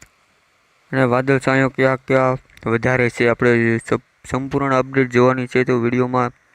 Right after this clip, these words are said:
રહેજો. અને અમારી ચેનલને સબસ્ક્રાઇબ ના કરી હોય તો સબસ્ક્રાઇબ કરી લેજો.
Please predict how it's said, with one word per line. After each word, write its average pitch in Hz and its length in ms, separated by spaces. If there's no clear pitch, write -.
રહેજો. 117 300
અને 117 160
અમારી 127 260
ચેનલને 127 380
સબસ્ક્રાઇબ 131 520
ના 131 120
કરી 131 200
હોય 131 120
તો 127 100
સબસ્ક્રાઇબ 120 480
કરી 120 240
લેજો. 113 320